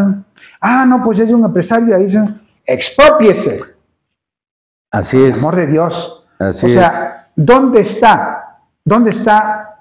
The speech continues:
Speaker 1: la institucionalidad de un país?
Speaker 2: Claro.
Speaker 1: Porque cuando eso ocurre, sí, la gente le aplaudía, porque ahí está, insisto,
Speaker 2: Ah, no,
Speaker 1: cómo,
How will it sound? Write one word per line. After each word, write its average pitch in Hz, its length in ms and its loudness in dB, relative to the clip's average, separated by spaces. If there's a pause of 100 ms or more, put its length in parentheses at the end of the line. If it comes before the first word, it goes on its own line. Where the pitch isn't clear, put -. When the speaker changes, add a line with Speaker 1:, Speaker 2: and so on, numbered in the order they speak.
Speaker 1:
la 175 220 0
institucionalidad 165 1300 -2
de 160 60 0
un 170 180 0
país? 151 640 -4
Speaker 2:
Claro. 104 400 0
Speaker 1:
Porque 190 260 2
cuando 180 280 2
eso 247 180 2
ocurre, 220 760 0 (1080)
sí, 339 340 2
la 339 120 0
gente 208 260 -2
le 180 80 0
aplaudía, 160 640 0
porque 139 200 -4
ahí 214 120 0
está, 233 260 -2
insisto, 170 360 -2
Speaker 2:
Ah, 170 100 0
no, 180 100 0
Speaker 1:
cómo, 214 60 2